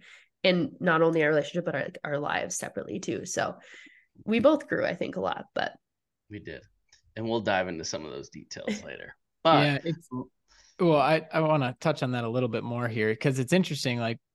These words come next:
Speaker 3: Riley, do you think your rela-, do you guys think you would have grown up if you didn't have Lila as far as, like, in your relationship?
Speaker 1: I know, it's so weird to think about. Who knows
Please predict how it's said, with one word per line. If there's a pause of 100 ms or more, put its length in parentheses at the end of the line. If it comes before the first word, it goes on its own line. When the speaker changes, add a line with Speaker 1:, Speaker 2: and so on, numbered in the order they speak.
(440)
Speaker 3:
Riley, (220)
do
you
think
your
rela-,
do
you
guys
think
you
would
have
grown
up
if
you
didn't
have
Lila (260)
as
far
as,
like,
in
your
relationship? (540)
Speaker 1:
I
know,
it's
so
weird
to
think
about.
Who
knows